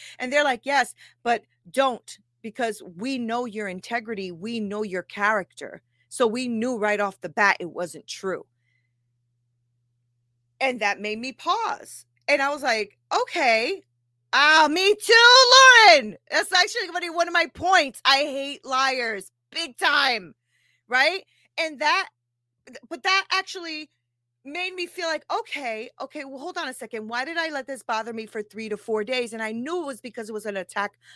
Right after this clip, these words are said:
on my character. But it was kinda cool to hear someone say, "Yeah, but we knew off the bat it wasn't true because we know your character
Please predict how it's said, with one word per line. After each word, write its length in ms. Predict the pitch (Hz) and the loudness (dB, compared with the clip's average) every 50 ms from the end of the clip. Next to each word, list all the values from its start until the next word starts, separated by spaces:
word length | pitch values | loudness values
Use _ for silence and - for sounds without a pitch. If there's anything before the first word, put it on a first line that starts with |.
| _ _ _ | _ _ _
on 200 | - 233 226 220 | 2 2 2 2
my 160 | 214 202 202 196 | 0 -2 -2 -4
character. 600 | 196 - - 196 185 196 196 196 _ - 185 165 - - - - _ | -4 -8 -4 -2 0 -2 -2 -4 _ -8 -8 -8 -8 -14 -20 -8 _
But 120 | - 277 294 | 0 0 2
it 80 | 294 | 2
was 160 | 285 269 - | -2 -4 -6
kinda 360 | _ - 285 285 294 359 381 392 | _ -8 -2 -2 0 0 -2 -6
cool 260 | 392 - 320 302 302 | -6 -6 -6 -6 -6
to 180 | - - 285 240 | -6 -8 -8 -8
hear 240 | 185 214 247 254 269 | -6 -4 -4 -4 -4
someone 580 | - - 269 254 247 247 233 220 220 214 214 | -4 -2 -2 -2 -2 -2 -2 -4 -4 -4 -4
say, 420 | 208 - - 220 214 214 208 202 208 - - _ _ | -6 -4 0 0 2 2 0 -2 -6 -12 -20 _ _
"Yeah, 200 | - 302 294 269 | 0 0 0 2
but 120 | 196 233 | 0 -2
we 200 | 214 226 240 240 226 | -4 -4 -6 -6 -6
knew 180 | 233 254 262 | -4 -4 -4
off 260 | 233 - 233 240 - - | 0 0 0 0 0 -4
the 100 | 226 214 | -10 -4
bat 260 | - 214 208 214 196 | -2 0 0 0 0
it 100 | 190 185 | -2 -6
wasn't 360 | 185 196 202 185 208 196 196 | -6 -6 -6 -6 -10 -14 -14
true 240 | - - - 202 196 | -16 -8 -6 -6 -6
because 460 | 185 - 185 _ - - 233 196 - | -6 -10 -20 _ -12 -12 -12 -12 -10
we 120 | - 214 202 | -12 -10 -10
know 240 | 185 175 196 202 214 | -8 -8 -6 -6 -6
your 200 | 220 226 247 262 | -4 -6 -8 -8
character 500 | - - 202 180 180 190 180 - 208 | -6 -6 -4 -4 -4 -6 -6 -8 -10